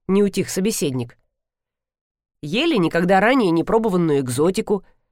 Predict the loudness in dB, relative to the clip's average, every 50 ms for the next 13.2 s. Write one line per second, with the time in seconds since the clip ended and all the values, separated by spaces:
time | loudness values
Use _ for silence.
0 | _ _ _ -4 -2 -2 0 0 0 0 2 2 2 4 2 2 2 2 0 0
1 | 0 -2 -4 -10 _ _ _ -4 -2 0 2 4 4 2 2 2 2 0 0 2
2 | 0 -2 -2 0 0 0 0 -2 -6 -18 _ _ -6 -2 0 2 2 2 2 2
3 | 0 -2 -4 -10 _ _ _ _ _ _ _ _ _ _ _ _ _ _ -8 -2
4 | 0 0 2 2 2 0 0 0 0 2 2 4 4 2 2 2 0 0 0 0
5 | 0 0 0 0 -2 -2 -2 -4 -4 -4 -4 -2 0 0 0 2 2 2 0 0
6 | -2 -2 -2 -2 0 2 2 2 0 0 -4 -8 -12 _ _ _ -2 0 0 2
7 | 2 2 4 4 4 4 2 2 2 2 2 2 0 -2 -4 -4 -2 0 2 0
8 | 0 2 2 2 2 2 2 -2 -4 -4 -4 -4 -4 -8 _ -4 0 2 2 2
9 | 0 0 2 2 2 0 -2 -10 _ -12 -6 -2 0 0 0 0 0 0 0 0
10 | 0 0 0 -2 -2 -2 -2 -2 -2 -2 -4 _ _ _ _ _ _ _ _ _
11 | _ _ _ _ _ _ _ _ _ _ _ _ _ -6 -4 -2 -2 0 0 0
12 | 0 2 2 0 0 0 -2 -2 0 2 4 4 4 4 2 2 2 2 0 0
13 | -2 -4 -10